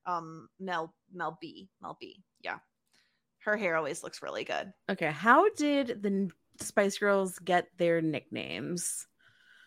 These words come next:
Speaker 1: Did you just, just Google
Speaker 2: <sighs>
Speaker 1: this?
Speaker 2: Yeah, we're just Googling.
Speaker 1: I mean, I,
Speaker 2: Because
Speaker 1: I
Speaker 2: I don't
Speaker 1: don't
Speaker 2: know.
Speaker 1: know.
Speaker 2: I don't know either. Um,
Speaker 1: See?
Speaker 2: okay, Glamour is really slow at loading.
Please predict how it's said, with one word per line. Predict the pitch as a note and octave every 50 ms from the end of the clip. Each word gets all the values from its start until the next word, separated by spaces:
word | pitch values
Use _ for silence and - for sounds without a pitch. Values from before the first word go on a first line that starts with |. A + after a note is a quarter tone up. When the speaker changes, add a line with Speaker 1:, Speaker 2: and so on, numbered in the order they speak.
| _ _ _ _ _ _ _ _ _ _ _ _ _ -
Speaker 1:
Did | A3 F#3 G3
you | G3 G3 F#3+ F#3+
just, | F#3+ F#3+ - - -
just | - F#3+ - -
Google | G3+ F#3 F#3 F#3+ F#3
Speaker 2:
<sighs> |
Speaker 1:
this? | G3 A3 A#3+ B3
Speaker 2:
Yeah, | G3 G#3 G#3 G#3
we're | G3+ G3+ G3+ G3+
just | F#3+ F3+ F#3+ F#3+ - - -
Googling. | F3+ E3 D#3 D3 D#3 D3+ D#3 D#3 D#3 D3+ D#3 D#3+ E3+ F3 E3+ _ _ - D3 - - - - - _ _ _ _ - - - - -
Speaker 1:
I | C4+ D#4
mean, | E4 D4 C4+
I, | G3 -
Speaker 2:
Because | G3 E3 - - G3+
Speaker 1:
I | C#4
Speaker 2:
I | -
don't | C4+ G3 E3+
Speaker 1:
don't |
Speaker 2:
know. | - A3 C4 A3+ A#3+ C4+ F4
Speaker 1:
know. | E4+ - - - _ _ _ -
Speaker 2:
I | - F#3 F#3+
don't | F#3+ F#3+ F#3+
know | F#3+ F3+ E3+
either. | D#3+ D#3 D#3 C3 A#2 C3+ F3 - _ - - - - - - - - - _ _ _ _ -
Um, | F#3+ G3 F#3+ F#3+ F#3+ F#3+ F#3+ F#3+ F#3+ F#3+ F#3+ F#3+ F#3+ F#3+ F#3+ F3+ - - _ _ _ _ _ _ _ _ _ _ _ _ _ _ _ _ _ _ _ _ _ _ _ _ _ _ _ _ _ _ _ _ -
Speaker 1:
See? | F#3 D#3+ F3 G3 - _ _ _ _ _ _ _ _ -
Speaker 2:
okay, | F#3 E3+ - D#3+ A#2+ C#3+
Glamour | E3 - - F3 F#3 F#3+ G3 G3 G3+ G3+ G3 F#3+ F#3 -
is | - - F#3 F3+ F3+ F3 E3 E3+
really | E3 E3+ F#3 G#3 A3+ A3+ G#3+ G#3+ A3 A3+
slow | - - - F#3 F#3+ F#3 F#3 F3 E3+ E3 E3
at | - E3+ D#3 -
loading. | E3+ E3 E3 E3+ E3+ E3 D#3 D3+ D3 C#3 C#3+ B2 C#3 D3 F3 F3 F3